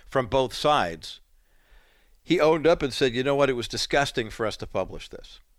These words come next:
We really should not have perpetrated this at all.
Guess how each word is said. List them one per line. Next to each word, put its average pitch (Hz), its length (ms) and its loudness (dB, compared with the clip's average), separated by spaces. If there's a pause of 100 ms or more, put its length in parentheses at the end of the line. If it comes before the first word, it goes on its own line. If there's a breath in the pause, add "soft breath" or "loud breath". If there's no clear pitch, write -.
(640)
We 113 80 0
really 120 260 0
should 117 220 -4
not 110 200 -2
have 101 120 -8
perpetrated 87 580 -6
this 85 300 -12
at 101 120 -2
all. 92 280 -2